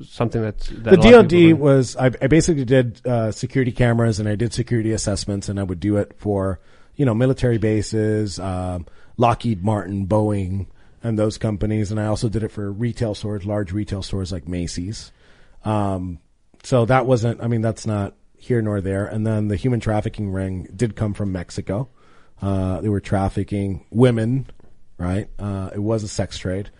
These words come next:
Speaker 2: and, you know, guilty. I gave them that. And if people, like, like Tim said, I, I've been dealing this for about a year.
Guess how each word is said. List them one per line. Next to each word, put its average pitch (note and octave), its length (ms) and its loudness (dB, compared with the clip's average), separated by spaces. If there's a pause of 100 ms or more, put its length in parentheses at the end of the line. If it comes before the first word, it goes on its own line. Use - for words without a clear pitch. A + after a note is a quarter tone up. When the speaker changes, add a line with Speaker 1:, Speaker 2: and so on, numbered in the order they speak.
(380)
Speaker 2:
and, G#2 640 -2 (480)
you A2 100 -4
know, G#2+ 160 0
guilty. E2+ 520 0 (200)
I F#2 120 -6
gave A#2 180 2
them C#3 120 2
that. F#2+ 100 -2
And G#2 100 -4
if F#2+ 140 -6
people, B2+ 520 0 (520)
like, - 260 -2
like A#2+ 160 0
Tim E3 180 2
said, F2 260 -4 (100)
I, B2 280 0 (800)
I've C3 120 -2
been D3+ 140 4
dealing C#3+ 260 2
this B2 180 0
for G2 360 -4 (120)
about G#2 240 -2
a F#2+ 40 -6
year. F#2 420 -6